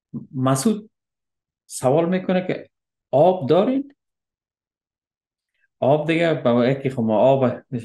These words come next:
شرب است و آب شیرین، یکی کمی وقتی که کسی که آب نداشته باشه که آب آبروز.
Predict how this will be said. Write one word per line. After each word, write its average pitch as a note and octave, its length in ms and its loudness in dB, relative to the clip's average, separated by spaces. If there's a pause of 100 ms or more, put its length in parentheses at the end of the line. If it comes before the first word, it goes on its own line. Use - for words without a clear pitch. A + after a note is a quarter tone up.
شرب C3+ 400 -2
است B2+ 180 0
و A#2 40 0
آب B2 220 2 (640)
شیرین، C3+ 580 -4 (300)
یکی C3 480 -4 (400)
کمی A#2 320 -8
وقتی A2 360 -6
که - 200 -14
کسی B2+ 200 -4
که - 80 -8
آب A#2 420 0
نداشته A2+ 360 0
باشه A#2+ 380 -2
که A#2+ 100 -2
آب B2 280 2
آبروز. A2 520 0